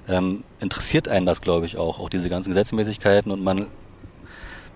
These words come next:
Angeln an sich, finde ich, ist eine tolle Möglichkeit, gerade für junge Leute oder für Leute, die, ja, gerade,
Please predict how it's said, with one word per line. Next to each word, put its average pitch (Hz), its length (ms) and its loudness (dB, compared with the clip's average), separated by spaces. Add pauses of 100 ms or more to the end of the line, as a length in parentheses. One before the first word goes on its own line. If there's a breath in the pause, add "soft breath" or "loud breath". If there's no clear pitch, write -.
(420)
Angeln 147 280 6
an 113 140 6
sich, - 280 2
finde 101 300 4
ich, 98 120 0
ist 107 120 -2
eine 101 320 4 (280)
tolle 127 220 6
Möglichkeit, 120 640 4
gerade 120 300 2
für 113 120 0
junge 117 180 6
Leute 110 300 6
oder 107 140 6
für - 140 -2
Leute, 107 340 6
die, 104 440 0 (1600 loud breath)
ja, 135 180 6
gerade, 131 320 8